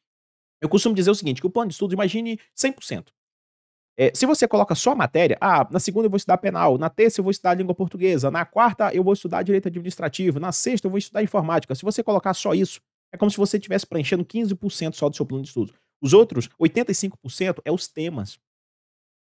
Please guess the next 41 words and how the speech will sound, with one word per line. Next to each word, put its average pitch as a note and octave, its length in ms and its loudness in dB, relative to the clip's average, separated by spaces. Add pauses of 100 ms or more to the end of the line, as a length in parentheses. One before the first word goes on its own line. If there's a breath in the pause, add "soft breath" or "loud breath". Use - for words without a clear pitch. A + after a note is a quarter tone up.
E E3 100 6
aí E3 100 8
esses G#3 240 4
temas G#3 320 2
mais E3 240 -2
a F3 40 -2
questão E3+ 300 -6
da D#3+ 80 0
revisão. D3 420 -2
Então D#3 180 -2
não G#3 120 -2
basta E3+ 280 2
só F#3 140 -2
colocar F3 300 -2
a F#3 40 0
matéria. D3+ 400 0 (100)
Você - 140 -8
tem D3 100 -4
que C#3+ 80 -12
colocar C3 420 2
a A2 80 -4
matéria F3 460 0
e E3+ 100 0
o F3+ 40 0
tema D#3+ 260 0
do F3 100 0
dia. G#2 220 -4 (160)
"Professor, G3+ 500 0
mas A#2+ 220 -4
isso D#3 220 -6
faz D#3 260 -2
diferença?" C#3+ 520 0
O A#2 40 2
Edmar A#2+ 240 -2
tá D3 80 0
balançando D#3 580 4
a C#3+ 60 -6
cabeça C3 380 4
ali, C3+ 100 4
dizendo C#3 260 -2
assim, B2+ 180 -10